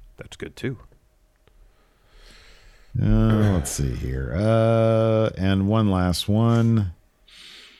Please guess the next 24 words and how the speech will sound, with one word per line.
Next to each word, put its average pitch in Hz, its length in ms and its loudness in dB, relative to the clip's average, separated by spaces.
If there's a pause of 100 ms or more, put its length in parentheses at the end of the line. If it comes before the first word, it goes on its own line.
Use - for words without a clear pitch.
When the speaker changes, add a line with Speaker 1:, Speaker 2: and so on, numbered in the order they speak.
(400)
Speaker 2:
Uh, 98 680 2
d-, 85 140 -6
d-, 85 160 -6
d-, 80 240 -4
Wolf 104 440 -2
Pack 113 320 0
for 107 160 0
Life 82 500 0
just - 200 2
has 113 220 4
an 101 60 2
observation, 90 680 2
but 85 80 0
it's 80 140 -2
one 90 140 0
that 85 100 2
I 80 60 2
think 85 260 0
you 82 100 2
and 80 80 2
I 78 100 0
both 76 280 -4
agree 92 340 0
with. 95 380 2